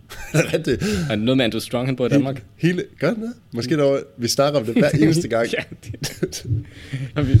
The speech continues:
Speaker 1: Men
Speaker 2: begynder
Speaker 1: altså,
Speaker 2: at gætte
Speaker 1: scenen,
Speaker 2: på, hvor det er.
Speaker 1: men
Speaker 2: Nej.
Speaker 1: scenen kunne godt holde.
Speaker 2: Ja, jeg synes, det, det, jeg husker
Speaker 1: Men har han ikke tabt sig helt vildt meget?
Speaker 2: Jeg stod meget langt væk. Jeg kan huske, han er en, en
Speaker 1: Men derfor kunne du vel stadig godt se ham.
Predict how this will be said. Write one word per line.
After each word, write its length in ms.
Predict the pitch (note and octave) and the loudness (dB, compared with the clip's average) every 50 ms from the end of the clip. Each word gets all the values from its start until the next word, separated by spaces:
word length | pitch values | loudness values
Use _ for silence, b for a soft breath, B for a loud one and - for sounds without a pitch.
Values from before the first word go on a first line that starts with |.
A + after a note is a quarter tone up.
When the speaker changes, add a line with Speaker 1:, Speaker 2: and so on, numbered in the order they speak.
| F#2+ | 6
Speaker 1:
Men 100 | A#2+ B2+ | 4 2
Speaker 2:
begynder 200 | A#2+ C#3 C3 C#3+ | 4 6 6 6
Speaker 1:
altså, 160 | E3 E3 D3 | 8 8 6
Speaker 2:
at 60 | C3 - | 4 2
gætte 120 | - - | 0 -2
Speaker 1:
scenen, 260 | - - D#3+ F3 F#3 | 2 4 4 4 6
Speaker 2:
på, 120 | F3 D#3+ B2 | 4 0 2
hvor 120 | A2+ G#2+ | 0 -2
det 120 | G#2 G2+ | -2 -2
er. 80 | G#2+ C3 - - | -4 -6 -8 -6
Speaker 1:
men 80 | A2 A#2+ | -2 -2
Speaker 2:
Nej. 80 | A2 | 0
Speaker 1:
scenen 280 | A2 C3+ D3 D#3+ F3+ E3+ | 2 4 4 4 2 0
kunne 120 | - A#2 | -4 -2
godt 180 | - A#2+ A#2+ A#2 | -2 -2 -2 -2
holde. 300 | A2 B2+ C#3 E3 F#3+ F#3+ - - - | -2 -2 -2 -2 -4 -6 -10 -16 -12
Speaker 2:
Ja, 200 | - A2+ A2 A#2 A#2+ - | -6 -4 -4 -4 -4 -8
jeg 80 | A2 - | -8 -6
synes, 180 | - C3+ B2+ | -4 -6 -2
det, 200 | C3 B2+ - - | -2 -4 -2 0
det, 60 | C#3 | 2
jeg 80 | C3+ B2+ | 2 2
husker 440 | A2 - D3 D3 C#3+ - - B2 G2 - | 2 0 -4 -4 -4 -2 -2 -2 -2 -2
Speaker 1:
Men 100 | A2 G2+ | -4 -6
har 80 | G#2 | -4
han 100 | B2 C#3 | -4 -4
ikke 160 | D#3 - F#3 - - - - - - | -4 -4 -6 -6 -6 -8 -8 -8 -12
tabt 260 | - - F#3+ - - | -12 -12 -12 -12 -10
sig 120 | - - A#2 | -8 -8 -6
helt 160 | A2+ D3 C#3 | -6 -6 -6
vildt 140 | B2+ C3 B2 | -6 -6 -6
meget? 220 | B2 A#2+ C3 D3 C#3+ - _ - G#2+ | -6 -6 -6 -8 -8 -12 _ -18 -16
Speaker 2:
Jeg 80 | G#2 | -14
stod 240 | - - - C3 A#2+ | -12 -6 -4 -4 -4
meget 260 | F#2+ F#2+ F#2+ G2+ G#2+ | -4 -6 -8 -8 -6
langt 180 | G#2+ G#2+ G2+ F#2+ | -6 -6 -4 -4
væk. 140 | A2+ B2 B2 | -4 -2 -2
Jeg 100 | A#2+ G#2 | -4 -2
kan 80 | A2 | -2
huske, 200 | A#2 C#3+ C#3 D3+ C3 | -2 -2 -2 -4 -4
han 40 | A#2 | -4
er 100 | G#2 G2 | -4 -4
en, 180 | G2 G2 E2 - | -4 -6 -6 -8
en 120 | F#2+ G2 | -8 -4
Speaker 1:
Men 100 | F#2+ G2 | -4 -2
derfor 160 | B2 - C#3 C#3+ | 0 0 2 2
kunne 160 | C#3 B2+ A#2 | 2 2 2
du 40 | G#2+ | 0
vel 80 | G#2 G2 | -2 -4
stadig 200 | - B2 A#2+ A2+ | -2 -2 -2 -2
godt 120 | A#2 A2 | -2 -2
se 180 | - - D3 C#3+ | -2 0 0 0
ham. 120 | B2+ F#2+ | 0 0